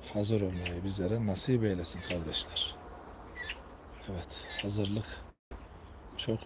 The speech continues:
önemli. Bir kul ki eğer hazırlık yolunda ilerleyemiyorsak kardeşler, hiç birbirimizi kandırmayalım.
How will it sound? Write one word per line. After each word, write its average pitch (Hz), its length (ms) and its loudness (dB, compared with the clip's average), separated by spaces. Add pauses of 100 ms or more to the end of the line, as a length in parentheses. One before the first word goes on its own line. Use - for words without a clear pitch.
önemli. 101 540 4 (1600)
Bir 107 140 4
kul 113 260 0
ki 95 300 4 (180)
eğer 107 420 2 (1600)
hazırlık 120 540 6
yolunda 110 500 6
ilerleyemiyorsak 113 1080 6
kardeşler, 98 480 2
hiç 120 260 0
birbirimizi 101 520 6
kandırmayalım. 104 800 4